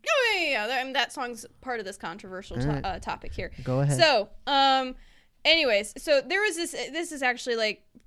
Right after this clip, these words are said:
Speaker 1: probably two weeks old topic, but we just haven't been able to get to it lately. Um, somebody came out and said that on Twitter, and it became viral, um, they were complaining about the song Baby It's Cold Outside,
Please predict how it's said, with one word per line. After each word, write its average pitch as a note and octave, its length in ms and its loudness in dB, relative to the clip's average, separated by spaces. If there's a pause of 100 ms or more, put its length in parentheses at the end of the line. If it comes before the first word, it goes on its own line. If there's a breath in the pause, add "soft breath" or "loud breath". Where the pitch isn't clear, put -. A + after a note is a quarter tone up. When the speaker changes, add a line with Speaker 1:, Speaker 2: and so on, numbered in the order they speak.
Speaker 1:
probably A3 220 -2
two A3 240 -8
weeks G#3 400 -10
old G3 260 -4
topic, G3 400 -2
but G3+ 160 -4
we A3+ 120 -8
just G3+ 160 -10
haven't F3 240 -8
been F#3+ 80 -12
able F3 160 -10
to F3+ 80 -14
get A3 160 -4
to F#3+ 160 -8
it - 180 -12 (220)
lately. F#3 400 -8 (320 soft breath)
Um, B3 420 4 (840)
somebody A#4+ 420 0
came D#4+ 200 -2
out B3+ 180 4
and E4 160 -6
said G3+ 520 0 (100)
that A#3 800 0 (320)
on B3+ 240 -2
Twitter, A3 400 0
and G#3+ 140 -2
it G#3+ 80 -6
became A#3+ 380 -6
viral, E3 680 -4 (460 soft breath)
um, A3 520 -2 (460)
they D4 180 -4
were A4 140 0
complaining A#3+ 460 -4
about A3+ 240 -2
the C4+ 80 -8
song A3 300 -6
Baby G3+ 340 -4
It's B3 100 -8
Cold F4+ 240 -2
Outside, G3 640 0